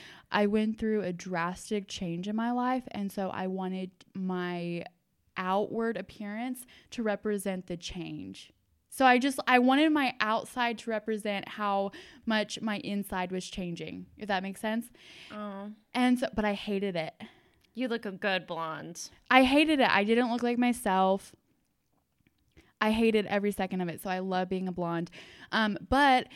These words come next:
Speaker 1: if you look at Mandy Moore, Mandy Moore is beautiful both ways, but with dark hair, she is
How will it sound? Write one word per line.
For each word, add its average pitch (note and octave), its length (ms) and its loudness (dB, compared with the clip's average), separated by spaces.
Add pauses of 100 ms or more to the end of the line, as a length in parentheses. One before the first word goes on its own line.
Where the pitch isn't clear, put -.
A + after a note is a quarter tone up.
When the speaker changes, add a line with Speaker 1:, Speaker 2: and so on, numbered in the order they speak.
(140)
Speaker 1:
if A#3+ 200 2
you C4+ 100 4
look D#4 160 0
at A3+ 100 2
Mandy A#3 280 2
Moore, A3 320 0
Mandy C4 280 4
Moore A#3 580 2
is G3+ 240 -2 (140)
beautiful A3+ 440 -2
both G3 300 -2
ways, F3+ 320 -4
but F3+ 220 -4
with G#3 260 -6
dark A#3 260 -2
hair, E4+ 240 -2
she F4+ 420 -4
is G#3 200 -4